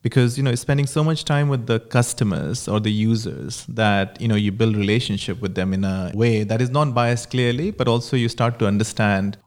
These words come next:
what really allows them to feel, think, do, you know, with regards to an experience, be it an application or whatever that happens to be. Do you have a view that,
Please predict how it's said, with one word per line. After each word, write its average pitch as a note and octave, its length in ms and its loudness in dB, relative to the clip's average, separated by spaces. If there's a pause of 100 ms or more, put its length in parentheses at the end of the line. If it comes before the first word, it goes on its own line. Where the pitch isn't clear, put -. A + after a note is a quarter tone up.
what A#2+ 280 0
really A#2+ 300 0
allows G#2+ 340 0
them G#2+ 140 0
to G#2+ 100 0
feel, G#2+ 600 0 (100)
think, G#2 480 2
do, G#2 400 2 (160)
you G#2+ 100 -2
know, G2 140 4
with F#2+ 160 0
regards F#2+ 320 0
to - 60 -12
an G#2 40 -4
experience, G#2 640 0
be G2 180 2
it F#2+ 60 2
an G2 100 0
application F#2 800 0
or F2+ 140 2
whatever G2 320 4
that E2+ 160 0
happens F#2 380 -2
to G2+ 80 2
be. F#2+ 300 0 (140)
Do B2+ 120 0
you F3+ 160 2
have F#3+ 180 0
a C#3 240 2
view B2 380 0
that, G#2+ 440 0